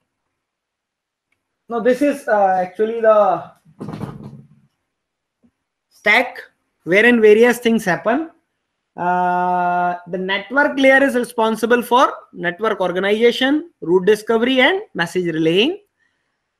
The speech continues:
The application support layer is basically an interface between the network layer and the application layer.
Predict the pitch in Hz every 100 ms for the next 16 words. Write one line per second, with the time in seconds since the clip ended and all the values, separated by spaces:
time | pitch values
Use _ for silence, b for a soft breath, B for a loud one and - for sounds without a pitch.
0 | _ _ _ - 180 214 214 269 285 294
1 | 311 277 - 254 277 226 185 139 113 _
2 | _ _ _ _ _ - 262 208 220 220
3 | 254 269 277 254 208 226 226 254 262 247
4 | 220 254 247 220 190 190 233 233 233 240
5 | 233 233 220 285 415 - _ _ _ _
6 | _ _ - 202 190 156 139 110 104 -